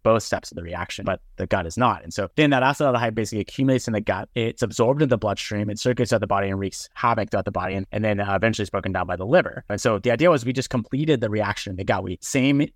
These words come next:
type of enzyme that your liver is using to do that second step, we just have programmed another bacteria to do that same second step, the same way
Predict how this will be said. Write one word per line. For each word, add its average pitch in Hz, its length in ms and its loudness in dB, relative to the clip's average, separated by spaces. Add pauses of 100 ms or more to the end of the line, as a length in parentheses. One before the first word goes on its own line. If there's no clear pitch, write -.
type 117 260 -2
of 107 100 -2
enzyme 98 460 -2
that 92 180 -6
your 98 120 -4
liver 117 260 4
is 95 120 -2
using 90 340 -4
to - 120 -12
do 104 140 -2
that 101 160 -4
second 101 260 -2
step, - 320 0
we 113 140 2
just 117 100 2
have 110 180 -2
programmed 104 360 2
another 101 260 2
bacteria 95 480 -2
to 85 80 -12
do 90 200 -4
that - 180 -8
same 87 160 -8
second - 220 -12
step, - 200 -10
the - 80 -10
same 104 220 0
way 92 180 -2